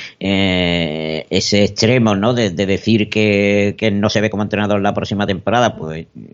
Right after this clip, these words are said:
eh, sí es más significativo, eh, de lo, de lo que había dicho anteriormente cuando, cuando se le preguntaba. Y, y bueno,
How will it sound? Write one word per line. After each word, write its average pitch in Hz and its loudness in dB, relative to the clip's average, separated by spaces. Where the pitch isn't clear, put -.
eh, 80 -4
sí - -2
es 98 2
más 98 0
significativo, 98 -2
eh, 78 -4
de 65 -4
lo, 82 0
de 87 -2
lo 87 2
que - -4
había 95 2
dicho 113 2
anteriormente 95 0
cuando, 90 0
cuando 90 -2
se 104 0
le 107 2
preguntaba. 127 0
Y, 78 -6
y - 0
bueno, 87 -4